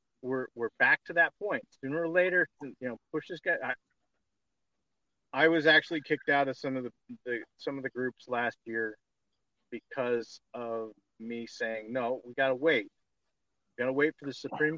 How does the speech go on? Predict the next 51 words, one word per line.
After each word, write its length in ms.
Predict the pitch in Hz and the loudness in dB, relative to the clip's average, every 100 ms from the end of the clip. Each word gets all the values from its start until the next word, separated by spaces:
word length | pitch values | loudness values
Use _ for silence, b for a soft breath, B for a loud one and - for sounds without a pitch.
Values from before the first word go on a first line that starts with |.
| - | -2
Court 180 | 147 135 | -2 -2
to 80 | 123 | -2
weigh 260 | 131 131 | 0 0
in 120 | 127 | 0
on 120 | 123 117 | -2 -4
our 120 | 113 | -4
gun 100 | 110 98 | -4 -6
rights. 300 | - _ _ _ _ _ _ _ _ - | -12 _ _ _ _ _ _ _ _ -20
If 80 | - | -10
they 120 | 120 113 - | -6 -6 0
fail 180 | 143 165 | 4 6
to 60 | 170 | 6
weigh 220 | 165 160 | 4 4
in 120 | 156 | 4
on 120 | 156 | 2
our 120 | 151 143 | 0 0
gun 220 | 147 143 | 0 2
rights 260 | 139 131 - | 0 0 -2
the 80 | 120 | -2
right 240 | 123 110 | -2 -2
way, 280 | 110 110 110 _ _ _ _ - - | -2 -2 -2 _ _ _ _ -20 0
then 240 | 170 170 156 | 6 6 4
we 120 | 131 | -2
can 140 | - 120 | -4 -6
talk 220 | 127 - - | -4 -4 -2
about 220 | 113 104 | -2 -2
what 140 | 104 | -6
you're 100 | 101 - | -12 -10
talking 160 | 98 - | -12 -12
about." 1300 | _ _ _ _ _ _ - - _ - _ - _ _ _ | _ _ _ _ _ _ -20 -20 _ -20 _ -20 _ _ _
So 60 | 117 147 | 0 4
I 40 | |
got 180 | 151 143 | 4 4
kicked 220 | 143 - | -2 -2
out 180 | 127 117 | -2 -2
by 120 | 117 | -4
the 80 | 104 - | -4 0
Fed 200 | 104 95 _ - | 0 0 _ -20
because 320 | 104 110 98 _ _ _ - | -6 -4 -4 _ _ _ -10
that 100 | 110 - - _ _ _ _ _ - | -8 -8 -16 _ _ _ _ _ -14
are, 80 | 107 - | -12 -10
uh, 120 | 110 110 - | -12 -10 0
clearly 340 | 156 135 110 | 2 2 -2
the, 120 | 107 104 127 | -4 -8 -10
the 80 | 104 - | -10 0
Feds 260 | 127 120 | 0 0
are 60 | 113 | -6
the 60 | 107 | -8
ones 300 | 113 110 - | -8 -8 -8
trying 240 | 123 117 | -4 -4
to 60 | 107 | -4